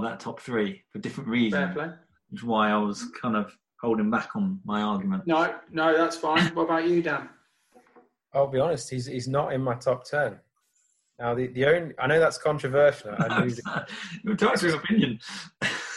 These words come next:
Speaker 3: No, no, but, uh, when I, when I made my top ten, I felt this was the most controversial thing about it,
Speaker 1: <coughs>
Speaker 3: leaving Cruyff out. And the, the only reason is that I couldn't find any footage which really made me,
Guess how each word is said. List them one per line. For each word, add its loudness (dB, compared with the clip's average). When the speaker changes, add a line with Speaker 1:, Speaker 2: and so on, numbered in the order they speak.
Speaker 3:
No, 4
no, 6
but, 4
uh, -8
when 6
I, 8
when 4
I 6
made 6
my 2
top 2
ten, 4
I 0
felt 4
this -2
was -4
the 0
most 2
controversial 2
thing -6
about 0
it, 4
Speaker 1:
<coughs> -20
Speaker 3:
leaving -14
Cruyff 0
out. 0
And -8
the, -8
the 0
only 2
reason 0
is -10
that -6
I -4
couldn't -2
find 2
any 0
footage -6
which -16
really 0
made -2
me, -10